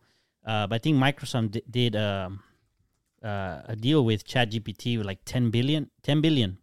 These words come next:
to invest ten billion in Open A I, and I think they want to incorporate it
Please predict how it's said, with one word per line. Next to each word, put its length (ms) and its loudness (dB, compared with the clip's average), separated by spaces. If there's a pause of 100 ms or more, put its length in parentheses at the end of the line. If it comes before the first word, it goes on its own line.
(540)
to 100 2
invest 360 6
ten 200 4
billion 480 2
in 160 2
Open 220 0
A 160 4
I, 220 -2 (340)
and 100 0
I 80 4
think 380 6
they 120 4
want 280 4
to 100 -2
incorporate 600 2
it 180 0